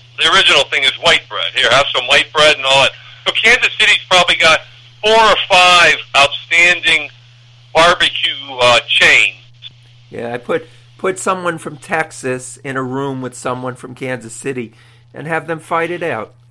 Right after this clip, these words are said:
Speaker 2: See who's, uh, who comes out on top. 'Cause people from
Speaker 1: Yeah,
Speaker 2: Texas
Speaker 1: my gut is, it, yeah, Kansas City has an, a longer tradition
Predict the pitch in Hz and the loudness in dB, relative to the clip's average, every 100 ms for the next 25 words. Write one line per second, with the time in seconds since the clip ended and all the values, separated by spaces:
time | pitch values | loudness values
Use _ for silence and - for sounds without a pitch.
0 | _ _ - - 120 127 117 110 123 113 | _ _ -20 -14 -12 -12 -12 -12 -12 -12
1 | 110 - - _ _ _ _ _ - 135 | -12 -18 -20 _ _ _ _ _ -14 -12
2 | - 127 127 120 117 113 123 110 - _ | -10 -10 -8 -8 -8 -10 -10 -10 -12 _
3 | _ _ _ - - - _ _ _ _ | _ _ _ -20 -20 -20 _ _ _ _
4 | _ _ - _ - 170 165 147 147 196 | _ _ -20 _ -8 -8 -8 -12 -4 0
5 | 185 208 180 254 277 262 233 208 208 - | 4 2 2 2 4 4 2 2 -2 -6
6 | - - - _ - 160 - 185 240 254 | -14 -20 -20 _ -2 0 2 2 2 2
7 | 226 - 233 214 175 180 180 165 151 127 | -4 -2 0 2 4 4 4 0 -4 -10
8 | - 151 147 165 196 190 180 - - 165 | -4 -2 2 4 2 2 -4 -4 -8 -2
9 | 170 170 - 143 | 0 2 0 -2